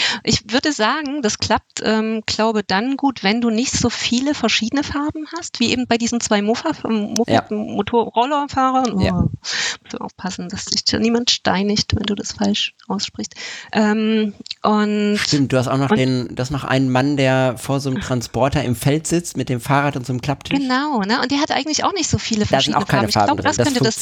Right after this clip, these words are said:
Speaker 2: funktioniert auch
Speaker 1: Erklärung
Speaker 2: mega.
Speaker 1: sein.
Speaker 2: Ja.
Speaker 1: Und was auch noch dazu kommt, ist, ähm,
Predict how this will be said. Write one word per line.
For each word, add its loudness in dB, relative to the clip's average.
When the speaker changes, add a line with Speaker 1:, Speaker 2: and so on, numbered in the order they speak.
Speaker 2:
funktioniert 2
auch 4
Speaker 1:
Erklärung 2
Speaker 2:
mega. 0
Speaker 1:
sein. 0
Speaker 2:
Ja. -2
Speaker 1:
Und 0
was 0
auch 2
noch -4
dazu -2
kommt, 0
ist, 0
ähm, 0